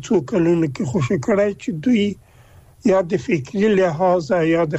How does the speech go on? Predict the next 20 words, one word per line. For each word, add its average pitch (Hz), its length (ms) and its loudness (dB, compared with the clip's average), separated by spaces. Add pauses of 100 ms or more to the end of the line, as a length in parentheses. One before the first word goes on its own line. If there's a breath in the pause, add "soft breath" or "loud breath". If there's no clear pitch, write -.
(120)
قومي 170 420 2
لحاظه، 175 680 2
یا 160 160 2
د 151 140 -4
سمتي 151 540 0
لحاظه 170 600 2 (800 soft breath)
ځینې 185 240 4 (100)
ګواښونو 165 460 2
سره 160 340 -2
مخ 156 280 0 (160)
دي. 143 200 -2 (800 soft breath)
او 175 200 4
دا 208 340 2
د 196 120 -6
اوسني 170 640 0
نظام 175 580 0 (1160)
هغه 196 200 2
سیاستونه 180 800 -2
دي 185 220 -2
چې، 214 220 -2